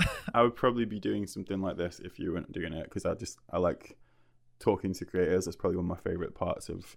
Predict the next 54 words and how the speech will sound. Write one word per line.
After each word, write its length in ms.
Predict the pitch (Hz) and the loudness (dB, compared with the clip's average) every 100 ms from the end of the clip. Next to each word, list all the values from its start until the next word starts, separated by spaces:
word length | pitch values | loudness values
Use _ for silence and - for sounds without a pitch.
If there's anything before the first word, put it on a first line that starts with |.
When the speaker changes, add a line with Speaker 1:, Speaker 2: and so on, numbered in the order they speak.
| - | -6
Speaker 2:
of 160 | 90 - | -6 -2
having 220 | 87 85 | -2 -2
a 60 | |
channel. 400 | 87 90 90 95 - | -4 -2 -2 -4 -8
So 200 | - 90 | -8 -4
it's, 160 | 82 - | -4 -6
it's 200 | - - | -8 -6
just 160 | 120 - | -6 -4
good 120 | 107 | -2
fun. 260 | - 92 101 - - | 0 0 0 -8 0
And 100 | 113 | 2
also, 380 | 110 113 101 | 4 4 4
this 280 | - 92 - | 4 -2 -4
is 80 | 98 | -4
the 100 | 98 | -2
side 240 | 92 90 | 2 2
of 80 | 90 | 2
it 100 | 90 | 0
that 140 | 85 - | -2 -4
nobody 360 | 90 87 - | -4 -4 -2
ever 200 | 87 87 | -2 -2
gets 260 | 90 - - | -2 -4 -8
to 100 | - | -10
see, 340 | 90 90 113 - - - | -6 -4 -4 -8 -20 -16
because 380 | - - 95 - - - - - | -6 0 0 -2 -10 -20 -20 -8
Speaker 1:
Exactly. 380 | 156 143 135 127 | -2 -2 0 0
Speaker 2:
there's, 200 | 123 - - - - | -2 -6 -12 -20 -2
when 180 | 131 131 | 4 6
would 120 | 127 | 6
we 80 | 117 | 4
talk 260 | 135 135 110 | 2 -2 4
about 180 | 98 | 4
it 60 | 80 | 4
on 100 | 92 | 2
our 120 | 90 | 0
channel? 280 | - 104 90 | -2 -2 0
Wh-, 200 | 85 - | -2 0
when 160 | 101 98 | 0 2
would 160 | 95 | 0
we 60 | 92 | -4
really 240 | 92 92 | -6 -6
do 180 | - 90 | -4 -4
that? 220 | - - - | -4 -6 -10
So 280 | - 87 - - | -8 -4 -4 -4
it's 220 | 73 - | -4 2
really 140 | 87 | 6
Speaker 1:
Yeah. 120 | 180 | 6
Speaker 2:
fun 180 | - 90 | 4 -2
to 100 | 90 | -4
just 180 | 92 92 | -4 -4
kinda 160 | 92 92 | -4 -6
talk 240 | - 90 | -6 -8
about 260 | 90 85 - | -8 -10 -8
the, 200 | 90 | -10